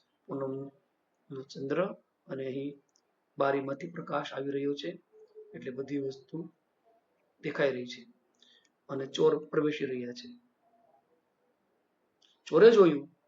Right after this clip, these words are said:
કે ચાણક્ય પોતાનો જૂનો ધાબળો ઓઢીને સૂતા છે, જ્યારે તેમની બાજુમાં નવા ધાબળાનો ઢગલો પડ્યો છે.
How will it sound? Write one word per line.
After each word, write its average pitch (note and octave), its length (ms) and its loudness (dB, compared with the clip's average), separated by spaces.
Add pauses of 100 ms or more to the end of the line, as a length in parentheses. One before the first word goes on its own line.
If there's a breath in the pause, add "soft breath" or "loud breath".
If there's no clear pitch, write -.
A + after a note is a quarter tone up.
(120)
કે F#3 80 -2
ચાણક્ય G3 440 4
પોતાનો G3 480 0
જૂનો E3 380 0
ધાબળો F3+ 380 6
ઓઢીને D3+ 640 0 (320)
સૂતા E3 380 -4
છે, - 180 -14 (420)
જ્યારે E3 220 6
તેમની E3+ 400 0
બાજુમાં F3+ 500 4 (420)
નવા C#3+ 500 8
ધાબળાનો E3 520 6
ઢગલો C#3+ 380 -6
પડ્યો - 260 -16
છે. - 220 -20